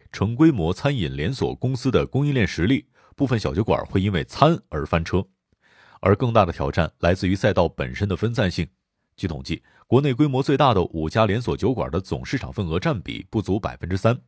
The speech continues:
二零二零年之后，大量垂类酒馆已经出现，在成都、长沙等地，二次元、汉服、嘻哈主题的小酒馆已经并不少见了。甚至一些餐饮和茶饮赛道的玩家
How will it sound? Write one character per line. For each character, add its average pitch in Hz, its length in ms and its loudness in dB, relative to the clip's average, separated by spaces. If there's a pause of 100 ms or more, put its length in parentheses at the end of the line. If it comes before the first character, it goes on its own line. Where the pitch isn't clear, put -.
(600)
二 92 140 4
零 90 100 -2
二 101 120 4
零 87 100 2
年 85 140 0
之 117 120 0
后， 104 240 2 (240)
大 107 180 8
量 95 200 2
垂 95 180 -2
类 120 140 2
酒 110 160 0
馆 85 220 2
已 76 80 -6
经 87 160 -6
出 120 160 0
现， 117 180 -2 (420)
在 107 120 6
成 98 200 2
都、 120 300 4
长 95 220 0
沙 117 200 6
等 76 220 -2
地， 107 220 2 (100)
二 117 180 8
次 101 140 -4
元、 87 300 2
汉 120 260 2
服、 85 300 -2
嘻 175 180 0
哈 170 180 4
主 90 160 -2
题 - 120 -2
的 101 80 2
小 69 160 -2
酒 92 120 2
馆 73 240 -2
已 71 140 -6
经 90 180 -4
并 101 160 -2
不 78 80 -6
少 64 160 -8
见 69 160 -4
了。 - 160 -8 (580)
甚 139 140 0
至 127 100 6
一 131 80 6
些 135 160 6
餐 147 240 2
饮 80 220 2
和 92 160 0
茶 107 240 2
饮 92 140 0
赛 101 160 2
道 90 100 4
的 80 80 0
玩 78 160 2
家 101 240 4